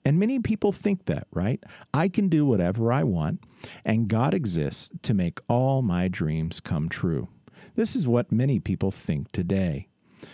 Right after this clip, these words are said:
And the fact is, this perspective has influenced how many people view their body, right? The body is not made by God for his glory, they think. It's a blank slate upon which we draw any identity, any self-expression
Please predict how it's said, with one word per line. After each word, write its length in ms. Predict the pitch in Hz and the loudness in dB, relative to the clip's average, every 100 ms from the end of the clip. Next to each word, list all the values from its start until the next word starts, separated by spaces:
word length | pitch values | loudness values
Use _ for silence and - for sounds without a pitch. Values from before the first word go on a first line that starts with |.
| - - | -8 -2
And 120 | 165 | 0
the 40 | |
fact 360 | - 220 214 - | 2 4 4 4
is, 220 | 151 135 | 2 2
this 220 | 147 160 | 0 0
perspective 680 | - 135 - 113 107 - 95 | 0 -2 0 0 0 0 0
has 160 | 101 90 | 2 2
influenced 640 | 104 110 107 101 98 - | 0 0 0 0 0 -2
how 220 | 113 98 | -2 0
many 240 | 110 135 175 | 2 2 0
people 340 | - 143 139 | 0 0 0
view 420 | 107 98 98 98 104 - - | 0 0 2 0 -2 -10 -10
their 260 | - 95 95 | -2 0 0
body, 580 | 90 98 92 78 - _ _ _ _ _ - - | 0 0 0 -2 -6 _ _ _ _ _ -10 -2
right? 260 | 92 127 - - | 0 0 -6 -2
The 60 | 139 | 0
body 360 | 165 208 226 | 2 2 2
is 160 | 208 165 | 2 2
not 240 | 147 135 | 0 0
made 400 | 120 127 131 127 | 0 2 2 0
by 240 | 101 107 127 | 0 2 2
God 320 | 107 87 82 | 0 0 -2
for 160 | - 90 | -2 -2
his 200 | 87 76 | -2 -2
glory, 520 | - 131 151 78 58 | 0 2 4 2 0
they 180 | 62 - | -2 -4
think. 380 | - 78 87 | -4 -4 -2
It's 200 | 139 127 | -2 0
a 220 | 143 110 92 - | 2 2 0 -8
blank 400 | - 117 147 160 - | -4 0 0 0 -4
slate 460 | - 147 151 117 | -4 0 2 2
upon 360 | 76 - 98 98 | 0 -2 -2 0
which 280 | 104 - - | -2 -4 -2
we 280 | 104 110 | 0 0
draw 420 | 139 101 98 92 95 | -2 0 0 2 0
any 320 | - 127 165 165 | -2 0 2 0
identity, 640 | 139 120 78 71 101 139 _ _ - - - 120 | 0 0 -2 -2 -4 -4 _ _ -20 -16 -12 0
any 220 | 175 196 | 2 2
self-expression 1200 | 175 - 139 131 143 - - 78 - - 135 | 2 0 0 0 -6 -6 -2 -2 0 -2 -2